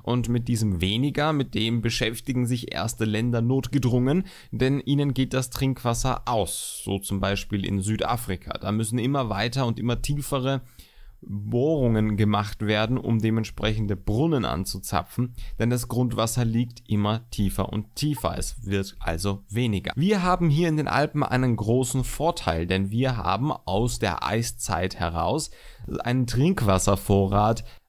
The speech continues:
erhalten, geschenkt bekommen quasi, der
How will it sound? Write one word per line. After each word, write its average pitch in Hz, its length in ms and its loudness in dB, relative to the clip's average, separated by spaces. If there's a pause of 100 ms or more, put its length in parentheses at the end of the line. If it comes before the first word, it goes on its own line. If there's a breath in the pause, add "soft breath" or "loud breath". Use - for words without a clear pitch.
(220)
erhalten, 107 680 2
geschenkt 131 520 2
bekommen 98 400 2
quasi, 98 540 0 (500 loud breath)
der 120 500 0